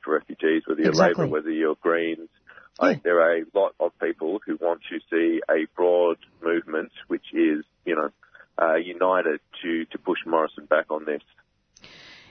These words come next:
Speaker 2: It's really disappointing and disturbing that the coalition is back in. I don't know how people can be so stupid to, to vote for the coalition, I'm sorry.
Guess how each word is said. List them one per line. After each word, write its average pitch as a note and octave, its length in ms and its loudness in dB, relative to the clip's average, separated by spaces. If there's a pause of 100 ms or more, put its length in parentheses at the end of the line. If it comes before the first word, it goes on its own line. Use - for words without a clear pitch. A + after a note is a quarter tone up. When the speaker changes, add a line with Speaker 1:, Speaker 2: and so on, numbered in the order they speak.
(120)
Speaker 2:
It's A#3 240 4
really A#3 580 6
disappointing F3+ 1120 0
and D#3+ 440 0 (680)
disturbing F#3 640 4
that - 100 -2
the - 60 -10
coalition E3 760 0
is D#3+ 160 -6
back D#3 240 -2
in. A3+ 220 2
I F#3+ 120 4
don't F#3+ 140 4
know E3+ 100 2
how E3 140 0
people D#3+ 320 -6
can E3+ 100 0
be D#3 100 0
so D3+ 200 -2
stupid - 580 -2 (540)
to, E3 180 0
to E3 160 -2
vote D#3+ 220 2
for - 80 -8
the D#3 80 -4
coalition, D#3 480 0
I'm D3 100 -2
sorry. D#3 320 -2